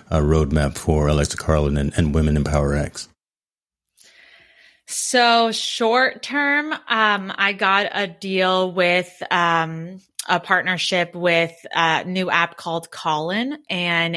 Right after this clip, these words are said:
Speaker 2: it's
Speaker 1: Yeah.
Speaker 2: a social podcasting
Speaker 1: Yeah, I
Speaker 2: app.
Speaker 1: got that. Okay.
Speaker 2: And so, um, we partnered to produce, uh, my own podcast. So that will be launching next month,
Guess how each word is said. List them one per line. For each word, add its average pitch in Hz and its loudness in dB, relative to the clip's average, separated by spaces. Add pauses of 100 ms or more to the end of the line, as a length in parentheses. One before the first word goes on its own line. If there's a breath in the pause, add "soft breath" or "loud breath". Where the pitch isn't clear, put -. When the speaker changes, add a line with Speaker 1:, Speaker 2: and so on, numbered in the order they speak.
Speaker 2:
it's 170 0
Speaker 1:
Yeah. 165 2
Speaker 2:
a 156 -4
social 175 -2 (100)
podcasting 190 -2
Speaker 1:
Yeah, 147 6
I - 2
Speaker 2:
app. 240 4
Speaker 1:
got 110 2
that. - -2
Okay. 98 2
Speaker 2:
And 196 0
so, 185 2
um, 165 0 (280)
we 190 -4
partnered 180 0
to 180 -2
produce, 170 -6
uh, 160 2
my 160 0 (160)
own 160 -8
podcast. 233 -2
So 170 2
that 175 0
will 196 -4
be 190 -2
launching 165 -2
next 160 -6
month, 165 -2